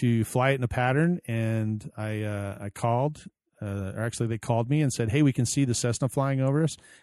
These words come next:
And I said, "Where we turned from, uh, downwind to base leg, that's where the airplane went down."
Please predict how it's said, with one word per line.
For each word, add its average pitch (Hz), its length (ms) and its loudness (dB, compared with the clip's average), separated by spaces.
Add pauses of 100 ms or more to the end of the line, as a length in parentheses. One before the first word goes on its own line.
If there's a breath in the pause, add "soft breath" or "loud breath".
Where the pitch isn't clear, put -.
(120)
And 123 120 0
I 120 60 6
said, 113 200 4
"Where 127 180 8
we 135 140 6
turned 139 360 4
from, 117 460 0
uh, 110 240 -2
downwind 127 500 2
to 113 80 0
base 113 320 -2
leg, 156 200 0
that's 120 220 0
where 117 80 2
the 107 80 0
airplane 104 300 0
went 92 140 -2
down." 82 280 -8